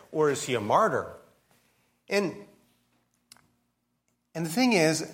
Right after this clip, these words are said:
no one of those boxes actually fits Jesus. Mark's gospel is written to reveal Jesus on his own terms so that he squashes all the boxes. And, and we see him for who he really is.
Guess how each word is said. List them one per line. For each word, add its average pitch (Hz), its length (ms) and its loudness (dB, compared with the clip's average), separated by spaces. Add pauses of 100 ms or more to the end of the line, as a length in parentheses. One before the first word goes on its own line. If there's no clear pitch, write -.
(160)
no 208 460 0
one 175 320 0
of 170 100 0
those 160 200 -2
boxes 117 720 -4 (160)
actually 131 480 -6
fits - 300 -10
Jesus. - 580 -12 (460)
Mark's 233 440 2
gospel 214 560 2
is 147 180 -2
written 151 460 0 (220)
to 220 200 2
reveal 220 560 4
Jesus 196 560 0
on 214 240 4
his 202 220 4
own 247 300 6
terms 107 680 -4 (360)
so - 220 -4
that 185 200 2
he 180 400 -4
squashes 127 960 -2 (140)
all 104 180 -4
the 101 100 -10
boxes. - 640 -8 (1080)
And, 151 240 2
and 143 200 -2
we 143 100 -2
see 151 280 -4
him 131 200 -2
for 120 160 -4
who 120 140 -4
he 107 100 -4
really 95 320 -6
is. 98 460 -12